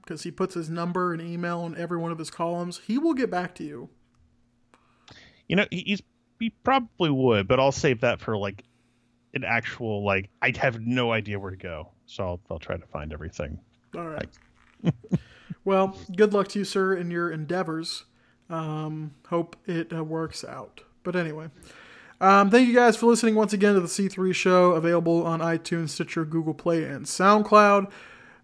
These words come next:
Speaker 1: Make sure to follow us on the Twitter machine. All the links are in, uh, on Sooners podcast dot com.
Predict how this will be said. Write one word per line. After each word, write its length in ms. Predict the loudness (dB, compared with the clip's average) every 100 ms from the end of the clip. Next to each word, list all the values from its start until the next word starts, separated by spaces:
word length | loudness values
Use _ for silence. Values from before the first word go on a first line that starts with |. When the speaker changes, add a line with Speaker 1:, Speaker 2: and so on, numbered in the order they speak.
| -2
Speaker 1:
Make 260 | 0 0
sure 280 | 2 4 4
to 40 | 4
follow 280 | 0 0 0
us 160 | -2
on 120 | -6 -6
the 40 |
Twitter 340 | -4 0 2 0
machine. 360 | 0 -2 -2
All 120 | -2 -4
the 80 |
links 400 | -4 -4 -6 -4
are 200 | -2 -2
in, 420 | -2 -2 -2 -4 -6
uh, 220 | -6 -6
on 100 | -4
Sooners 400 | 0 4 6 6
podcast 800 | 4 4 4 4 2 2 0 -4
dot 320 | -4 -4 -6
com. 540 | 0 4 4 2 -2